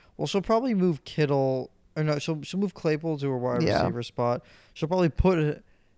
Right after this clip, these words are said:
Speaker 1: Henry in her flex, <laughs>
Speaker 2: <laughs>
Speaker 1: knowing her.
Speaker 2: Yeah, I mean, if Henry does what he did <laughs> last week.
Speaker 1: She'll probably leave Algio, Algio there, and then she'll just pick up a kicker and a defense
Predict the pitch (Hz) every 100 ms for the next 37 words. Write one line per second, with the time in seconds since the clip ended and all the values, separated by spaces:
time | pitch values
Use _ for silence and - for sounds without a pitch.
0 | _ 175 170 160 147 139 135 - 165 127
1 | 165 - 262 - - - - - - -
2 | 262 190 160 170 156 139 143 127 127 208
3 | 208 190 190 220 240 185 165 160 156 156
4 | - - - 160 147 160 - 185 185 214
5 | 170 165 180 170 160 147 131 139 131 131
6 | - 135 131 131 - 139 139 131 123 120
7 | 123 123 135 - - _ - 143 139 156
8 | 151 - _ - 143 - - 156 - 143
9 | 139 - - _ _ _ _ _ _ _
10 | _ - 143 165 147 151 139 123 135 127
11 | 127 120 -